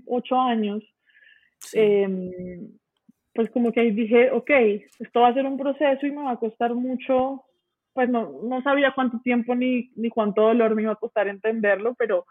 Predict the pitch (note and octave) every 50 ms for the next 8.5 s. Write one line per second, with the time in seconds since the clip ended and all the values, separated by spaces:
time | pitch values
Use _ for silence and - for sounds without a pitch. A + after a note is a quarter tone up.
0 | - - - - - - - - _ _ _ - A#3+ A#3+ B3 B3 B3+ B3+ B3 B3+
1 | C#4 B3 A3+ A3 G3 G3+ A#3+ A#3+ A#3+ A#3 A3 A#3+ B3+ C4 B3 A#3 A3 G#3 A3 A3+
2 | A3+ A3+ G#3 G#3+ A3 A3 A3 G#3+ G#3+ G#3+ G3+ G3 F#3+ F#3+ G3 F#3+ G3+ G#3 - G3+
3 | F#3+ F#3 F3+ F3+ F3+ - - G#3 G#3 G3+ G#3 G#3+ - - A3 G#3+ G3 F#3 F#3+ G3
4 | - B3 A3+ A#3+ G#3+ A#3+ A#3 A3+ A3+ A3 A3 A3 - A3 G3+ F#3+ F#3+ - G#3 G3
5 | G3+ G3+ G#3 G3 - G3+ G3+ - G#3 - - - _ _ _ _ _ _ _ _
6 | _ - A#3 A#3 A3+ - A3+ A3 G#3+ G#3+ G#3+ G#3+ - A3+ A3+ A3+ A#3 A#3 - D#4
7 | - A#3+ A#3+ - - D#4 D#4+ - - D#4 C#4 A#3+ A3+ - G3 A3 A3 A3+ A3+ A3+
8 | - F4+ A#3+ C4+ C4+ C#4 - - D4 C#4+